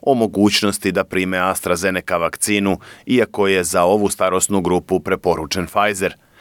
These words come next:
On je čak rekao da je i jedna doza bolja nego ni jedna, ali da su dve doze najbolja zaštita. Fruen je takođe izneo podatak da se do sada više od deset hiljada Australijanaca mlađih od četrdeset godina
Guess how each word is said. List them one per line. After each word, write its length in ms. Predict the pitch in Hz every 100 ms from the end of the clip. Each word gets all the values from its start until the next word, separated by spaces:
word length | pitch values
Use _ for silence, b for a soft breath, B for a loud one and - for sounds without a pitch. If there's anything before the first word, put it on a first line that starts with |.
| B B B
On 160 | 110 101
je 60 |
čak 240 | - 101 104
rekao 380 | 98 - 98
da 140 | 92 95
je 180 | 92 92
i 80 |
jedna 280 | 95 98 101
doza 400 | 90 101 98 95
bolja 400 | 87 104 104 95
nego 320 | 87 85 90
ni 180 | 90 92
jedna, 380 | 101 104 101 90 B B B B
ali 200 | 151 127
da 100 | 98
su 140 | -
dve 200 | 90 104
doze 380 | 90 90 87 95
najbolja 480 | 90 95 90 90 92
zaštita. 580 | 107 104 - 82 87 80 _ B B B -
Fruen 260 | 127 123 117
je 60 |
takođe 440 | 113 110 110 104 101
izneo 280 | 95 98 92
podatak 540 | 98 95 98 101 95
da 140 | 95
se 140 | - 104
do 80 | 92
sada 320 | 107 101 98
više 380 | 90 101 - 95
od 80 |
deset 280 | 92 95 92
hiljada 360 | - 98 92 90
Australijanaca 840 | 90 - 95 98 104 98 82 95
mlađih 560 | 90 95 95 82 90 -
od 180 | 90 82
četrdeset 600 | 92 92 87 92 - 80
godina 480 | 104 110 110 107